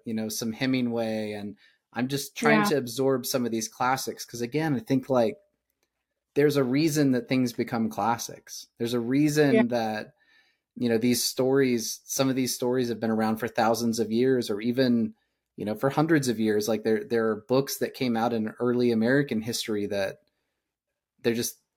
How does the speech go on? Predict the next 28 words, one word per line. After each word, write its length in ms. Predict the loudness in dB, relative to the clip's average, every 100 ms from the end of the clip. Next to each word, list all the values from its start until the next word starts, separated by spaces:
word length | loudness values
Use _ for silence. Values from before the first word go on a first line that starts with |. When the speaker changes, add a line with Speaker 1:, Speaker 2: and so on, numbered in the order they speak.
| _
Speaker 1:
they're 120 | -10
so 260 | -4 -2 -2
inspiring. 400 | -2 -2 0 0
I 20 |
mean, 80 | -2
like, 180 | -4 -4
you 80 | -2
read 180 | 0
The 80 | -2
Great 300 | -2 -4 -2
Gatsby 720 | -2 -2 -4 0 2 4 2 -2 _ -16 -14 -10
or, 40 | -6
or 320 | -6 -6 -6
F-, 160 | -6 -2
Speaker 2:
Yeah. 120 | -2 0
Speaker 1:
F 140 | -4
Scott 320 | 0 0 0
Fitzgerald. 840 | 0 -4 -2 -2 2 4 4 4 2
I 40 |
mean, 220 | 0 0 0
you're, 460 | 0 -2 -4 -8 -12 _ _ _ _ _ _ _ _ _
there's, 140 | -4 -2
there's 140 | 2
so 120 | 4
much 100 | 4
Speaker 2:
Oscar 100 | 4
Speaker 1:
beauty 220 | 4 4 2
there. 320 | -2 -10